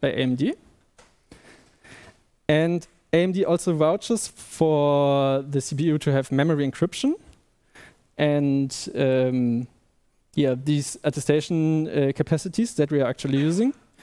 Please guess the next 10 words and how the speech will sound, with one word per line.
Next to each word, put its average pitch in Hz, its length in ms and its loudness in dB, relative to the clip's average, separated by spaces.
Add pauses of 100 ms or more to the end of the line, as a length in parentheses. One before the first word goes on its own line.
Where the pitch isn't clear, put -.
(400)
So 156 520 0
at 147 180 -2
this 220 180 -2
point, 175 560 -2 (1040)
we 151 840 2 (460)
essentially, 233 880 0 (840)
um, 151 800 2 (360)
excluded 226 880 0 (300)
the 151 120 2
hypervisor 156 840 0